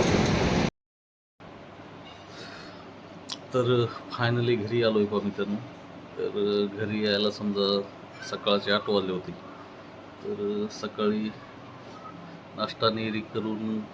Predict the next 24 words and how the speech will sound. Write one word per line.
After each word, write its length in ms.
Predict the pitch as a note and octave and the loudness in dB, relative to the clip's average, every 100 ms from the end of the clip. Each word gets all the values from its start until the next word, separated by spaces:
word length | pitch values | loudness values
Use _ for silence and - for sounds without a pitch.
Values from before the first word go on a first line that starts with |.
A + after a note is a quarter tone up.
| - - - - | -14 -16 -16 -8
ते 60 | G#2+ | -6
झोपलो 340 | G2+ G#2+ A2+ | -4 -4 0
होतो, 160 | G#2+ A2 | 0 0
तर 140 | G#2+ | 0
संध्याकाळी, 680 | G#2 A2 G#2+ G#2+ G#2+ G#2 G#2 - - - - - - - - - | -2 0 2 2 2 2 0 -6 -14 -16 -16 -16 -16 -18 -14 -8
अ, 200 | - G#2+ - | -4 -4 0
चारलाच 320 | A2 G#2+ A2 | 2 6 6
उठलो 260 | G#2+ G2+ G#2+ | 4 2 4
आहे 120 | G2 | 4
मित्रांनो. 480 | G2 F#2+ F#2 F#2 - - - | 4 -4 -6 -10 -14 -16 -10
तर 120 | G2 | -6
आता 160 | F#2+ G2+ | -4 -4
फ्रेश 260 | F#2 - G2+ | -4 -4 -4
बिरेश 340 | G2+ G#2 G2 | -2 -2 -2
झालो 200 | G2 G#2 | -2 -2
थोडं, 220 | G2+ G2 | 0 0
तर, 280 | G2+ G2+ G#2 G2+ - - - - - - - - | 2 0 -2 -6 -12 -16 -16 -18 -18 -16 -14 -10
अ, 260 | F#2 G2 G2+ - - - - - - - - - - - - | -6 -6 -8 -10 -16 -16 -16 -16 -16 -16 -18 -18 -16 -14 0
कालपासून 1080 | A2 A2 G#2 - - - - A2+ G#2+ A2 A2 | 6 6 4 -6 -14 -14 -6 -2 -2 -2 -2
ब्लॉग 200 | G#2+ A2 | 0 0
चालू 280 | - G#2 G2+ | 0 0 2
आहे 40 | |
आपलं. 200 | G2 G#2+ | 0 -2
तर 340 | G2+ G#2 G#2 | 0 0 0